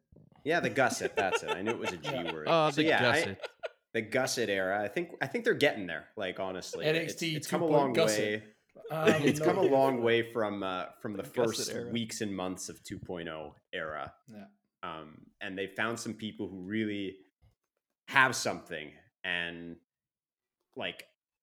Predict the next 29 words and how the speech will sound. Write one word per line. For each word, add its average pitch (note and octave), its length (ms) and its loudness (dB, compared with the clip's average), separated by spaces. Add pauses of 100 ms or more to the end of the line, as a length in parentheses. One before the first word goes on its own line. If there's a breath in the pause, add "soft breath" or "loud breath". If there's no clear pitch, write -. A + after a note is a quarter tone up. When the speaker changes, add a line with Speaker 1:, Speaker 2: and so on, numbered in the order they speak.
(280)
Speaker 1:
it B2 120 -4
is A#2 160 0
clearly B2 420 0
a - 20 4
developmental F#2 580 -4
brand. D#2+ 480 -8
So, F#2+ 320 -10
so - 140 -10
Speaker 2:
Yeah. C#3 240 0
Speaker 1:
yeah, E2+ 100 -6
why G#2 200 -2
not G2 520 -6
bring F#2+ 240 -6
some G#2+ 160 -8
of G2 60 -8
those F#2+ 120 -8
people? G2 200 -4
I - 20 -2
love B2 300 0
when G#2+ 100 0
N F#2 80 -2
X F#2 160 -6
T G#2+ 80 -10
people F#2+ 220 -14
show G2 140 -8
up F2 100 -10
in E2+ 80 -12
the D#2 80 -16
Rumbles. A#2+ 760 0